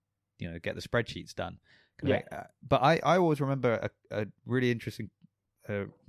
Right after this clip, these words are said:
Speaker 1: well, experience that Shaq's related when we were talking about the programming for the, for the gyms, uh, which I'll probably butcher now, but he was saying that he had somebody who came in with, like, all these goals.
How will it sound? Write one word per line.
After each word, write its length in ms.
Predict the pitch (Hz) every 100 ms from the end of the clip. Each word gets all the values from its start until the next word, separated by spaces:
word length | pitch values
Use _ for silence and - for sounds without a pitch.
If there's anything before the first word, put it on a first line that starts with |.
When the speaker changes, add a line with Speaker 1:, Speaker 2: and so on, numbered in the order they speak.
| -
Speaker 1:
well, 120 | 104
experience 520 | 95 - 120 104 98
that 180 | - -
Shaq's 400 | - 123 - -
related 540 | 98 95 95 104 104
when 160 | - 101
we 80 | 98
were 60 |
talking 160 | 95 98
about 100 | 101
the 60 | 90
programming 580 | - 101 95 95 95 92 _ _ _ _
for 120 | -
the, 140 | 92 85 _
for 100 | -
the 100 | 95
gyms, 460 | 90 117 87 82 - _ _ _ -
uh, 80 | 92
which 180 | 90 101
I'll 100 | 101
probably 280 | - 117 95
butcher 360 | - 123 -
now, 200 | 101 104
but 100 | 82
he 100 | 113
was 120 | 120
saying 200 | - 107
that 80 | 101
he 80 | 95
had 120 | 98
somebody 300 | - 113 98
who 100 | 98
came 260 | - 104 101
in 320 | 101 98 95 _ _ _ -
with, 160 | 104
like, 260 | 101 98 92 -
all 220 | 120 120
these 200 | 110 101
goals. 540 | 113 117 143 160 -